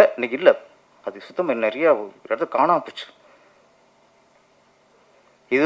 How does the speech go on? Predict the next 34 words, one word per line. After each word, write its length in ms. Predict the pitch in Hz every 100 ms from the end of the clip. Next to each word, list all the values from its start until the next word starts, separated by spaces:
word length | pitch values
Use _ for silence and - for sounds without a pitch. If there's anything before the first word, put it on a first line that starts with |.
| 156
நம்ம 280 | 143 131 147
வளர்ப்புங்கிறது 460 | 196 175 160 170 214 -
நமக்கு 360 | 127 190 196
இல்லை, 180 | 151 113 92 - _ - - - _ _ -
அதோட 280 | 110 139 143 143
லைஃபுக்கு, 320 | 160 117 101 101
அதோட 240 | 151 143
வாழ்க்கைக்கு. 500 | 113 170 190 131 101 - - _ _ -
நீங்க 140 | 131 117
ஒழுங்கா 200 | 143 185
எடுத்தா 200 | 180 175
தான் 100 | 185
அது 80 | 156
நாளைக்கு 260 | 143 143
வாழ்க்கை 240 | 131 160 131
நல்லா 160 | 127 151
இருக்கும். 300 | 117 95 - - - - _
ஏன்னா 100 | 160
எதுவுமே 260 | 151 175 220
அது 100 | 180
பெருசா 240 | 170 175
தெரியாது, 240 | 151 139 117
இது 120 | 110
தப்புலாம் 420 | 127 - 165 170
தெரியாது, 420 | 165 151 143 147 - - -
அஹ், 360 | 139 139 135 131
எந்த 140 | 131
ஒரு, 680 | 139 131 131 127 123 123 117 - -
ஒரு 380 | - 120 113 113 -
குற்றம்லாம் 500 | - 165 151 156 143
பெருசா 180 | 147 147
தெரியாது, 240 | 135 131
அப்படி 180 | 123 120
வளர்ந்துருங்க. 360 | 156 143 104